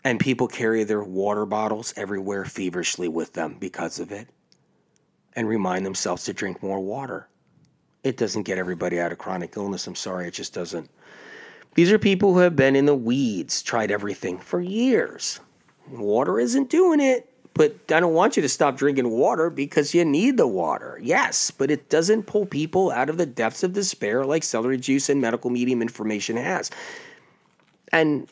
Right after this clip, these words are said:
if you're dealing with an illness, you're gonna get results on, on celery juice, but you wanna get full results if you're dealing with some serious stuff going on. You get the medical medium books, you learn how to do the rest,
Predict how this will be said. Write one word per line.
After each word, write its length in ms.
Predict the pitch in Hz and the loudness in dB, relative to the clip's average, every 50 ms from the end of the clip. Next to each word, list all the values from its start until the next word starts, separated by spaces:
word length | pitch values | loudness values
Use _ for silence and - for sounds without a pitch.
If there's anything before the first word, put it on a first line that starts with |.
| _ _ _ | _ _ _
if 180 | - 160 147 151 | 2 2 4 4
you're 120 | 208 285 | 4 4
dealing 260 | 330 392 349 349 320 302 | 6 6 4 4 4 4
with 180 | 311 285 - | 2 2 4
an 120 | 240 202 202 | 4 4 6
illness, 560 | 226 285 302 240 165 156 151 147 - - - - | 4 4 4 4 4 4 4 2 0 -4 -2 2
you're 140 | 147 170 | 4 4
gonna 160 | 208 247 262 269 | 6 6 6 6
get 160 | 277 247 240 | 4 4 2
results 480 | 226 214 196 190 220 240 240 214 - | 2 2 2 4 2 2 2 0 0
on, 300 | - 180 165 151 139 - - | 2 2 2 2 0 0 2
on 180 | 147 147 139 | 2 2 2
celery 380 | 135 - 202 240 320 285 202 147 | 2 2 2 2 4 4 2 2
juice, 400 | - - 123 120 113 110 - - - _ _ _ _ | 2 2 2 2 2 0 -2 -6 -10 _ _ _ _
but 200 | - 147 160 147 | 4 4 4 4
you 120 | 143 175 202 | 4 2 4
wanna 220 | 254 247 233 214 | 4 4 4 4
get 100 | 196 175 | 4 2
full 220 | - - 247 277 | 4 4 4 4
results 480 | 269 208 170 139 190 196 160 127 117 - | 4 2 2 2 2 4 4 2 2 -2
if 80 | - 131 | -2 -2
you're 100 | 135 135 | 0 2
dealing 220 | 135 175 185 190 | 4 4 4 4
with 120 | 175 147 | 4 2
some 120 | - - 135 | 0 -4 -2
serious 320 | - - 185 180 160 135 | 0 2 4 4 4 2
stuff 400 | - - 208 262 - - - - | 2 2 2 2 2 0 0 0
going 300 | - 135 123 120 117 120 | 0 2 2 4 2 2
on. 200 | 117 117 113 110 | 2 2 2 0
You 120 | 110 147 170 | 0 0 2
get 180 | - 226 226 | 2 2 4
the 80 | 226 269 | 4 4
medical 320 | 240 202 190 185 185 185 | 4 4 2 2 2 0
medium 260 | 190 196 196 196 190 | 0 2 2 2 2
books, 240 | 170 147 123 - - | 4 2 0 0 0
you 120 | 143 139 139 | 0 0 2
learn 240 | 147 160 175 180 | 4 2 2 2
how 140 | 165 185 180 | 2 2 2
to 80 | 175 160 | 2 2
do 140 | 156 175 175 | 2 2 2
the 120 | 165 170 | 4 2
rest, 420 | 147 117 98 95 - - - - | 2 2 2 0 0 -2 -4 -6